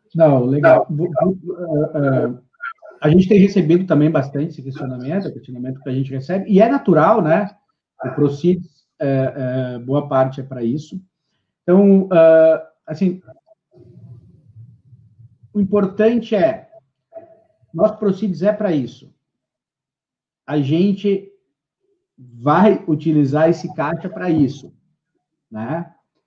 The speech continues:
Speaker 1: Ah, a gente está trabalhando muito duro, muito forte pra fazer isso o mais rápido possível, né? Porque tudo isso vai trazer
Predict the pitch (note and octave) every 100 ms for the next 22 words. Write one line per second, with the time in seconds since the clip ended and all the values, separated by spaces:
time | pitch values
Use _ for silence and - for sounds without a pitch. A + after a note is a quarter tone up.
0 | _ _ _ _ D3+ C#3+ - D#3 C#3 G3+
1 | G3+ G3 - _ _ - F3 - G3 G3
2 | F#3 F3 F3 D#3 D#3 A3+ A#3 F3 E3+ G3
3 | F#3+ E3 G3+ - - E3+ F#3 G3 G3+ G3
4 | F#3 F3 D#3 E3 F#3 F#3 A3 - E3 D3+
5 | E3 G3+ A3+ A3+ A3 - C#4+ - A#3+ E3+
6 | A#2 - _ _ _ _ _ _ A#2+ E3+
7 | D#3+ C3+ - D3+ C#3 - _ _ F#3 A3+
8 | G3 F#3 G3 A3+ G3 F#3+ F#3+ G3+ D#3 C3+
9 | D#3 A2+ -